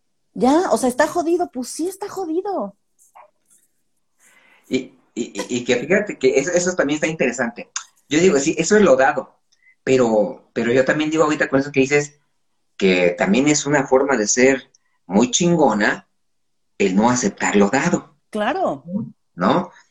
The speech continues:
Speaker 2: El no aceptar lo dado y estar en ese al-, sufrimiento de sí, pero no, sí, pero no, sí, pero no. También es una forma chingona,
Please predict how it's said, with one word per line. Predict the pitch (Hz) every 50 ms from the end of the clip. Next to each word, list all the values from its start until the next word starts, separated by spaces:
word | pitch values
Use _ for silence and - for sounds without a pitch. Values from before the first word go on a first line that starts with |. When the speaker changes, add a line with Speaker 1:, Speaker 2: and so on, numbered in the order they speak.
| _ _
Speaker 2:
El | - 101 101 98
no | 113 120
aceptar | 127 123 135 139 - - 110 107
lo | 123 131 131
dado | 151 151 147 135 139 156 175
y | 170 123
estar | 104 - - 123 117 117
en | 117 117 117
ese | 120 117 - 127
al-, | 117 107 104 - - _
sufrimiento | - - - - 110 101 - 110 110 117 131 127 131 135
de | 117 110 95 - _ _ _ -
sí, | - - - 151 151 147
pero | 147 127 - 190 95 113
no, | 120 131 139 139
sí, | 139 - 143 139
pero | 143 127 104 95 92
no, | 113 131 135 135
sí, | - - 135
pero | - - 117 90 85 82
no. | 101 135 180 214 226 - _ _ _ _ _ _ _ _ _ _ _ _ _ _ _ _ _ _
También | - - - 95 107 127 139
es | 139 147
una | 156 160 156
forma | 156 139 135 123 160 160
chingona, | 156 - 165 165 165 165 175 165 139 147 180 202 - _